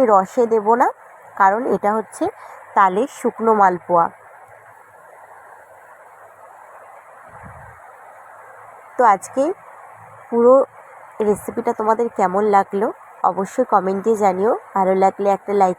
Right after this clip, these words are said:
করে দিও, আর কেমন হয়েছে কমেন্টে জানিও। তো চলো বন্ধুরা, টাটা, তোমরা সবাই ভালো থেকো, সুস্থ থেকো, নিজেদের খেয়াল রেখো। সবাইকে জানাই শুভ জন্মাষ্টমী। সবাই সবার গো-, গোপালকে কিন্তু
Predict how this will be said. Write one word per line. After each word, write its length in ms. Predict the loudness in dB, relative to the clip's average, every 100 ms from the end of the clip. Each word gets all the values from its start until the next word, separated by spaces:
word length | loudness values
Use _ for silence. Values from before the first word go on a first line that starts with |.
| -4
করে 180 | -4
দিও, 220 | -2 -2 -4 -6 -20 -20 -20 -6
আর 120 | -4 -2
কেমন 280 | -2 -4 -2 -2
হয়েছে 240 | -2 -2
কমেন্টে 480 | -2 -2 -2 -4 -4
জানিও। 360 | -2 -2 -2 -4 -4 -20 -20 -20 -20 -20 -6
তো 60 | -4
চলো 300 | 0 0 2
বন্ধুরা, 360 | 0 0 2 2
টাটা, 340 | 2 0 0 -6 -4
তোমরা 200 | -4 -4
সবাই 260 | 0 0
ভালো 300 | 2 2 2 0
থেকো, 260 | -4 -6 -6
সুস্থ 300 | -8 -10 -8
থেকো, 260 | -6 -4 -2
নিজেদের 460 | -2 -4 -4 -4 -6
খেয়াল 320 | 0 2 2 2
রেখো। 260 | -4 -6 -10 -12 -20 -20 -8
সবাইকে 400 | 0 2 2 -2 -2
জানাই 320 | 0 2 0 -2
শুভ 200 | -8 -4 -2
জন্মাষ্টমী। 760 | 0 -2 0 -2 -4 -6 -4 -4 -8 -12 -20 -20 -20 -20 -20 -8
সবাই 280 | 0 2 0
সবার 300 | 0 0 0
গো-, 260 | 2 -2 -2 -8 -2
গোপালকে 440 | 0 2 0 -2 -6
কিন্তু 400 | -4 -6 -4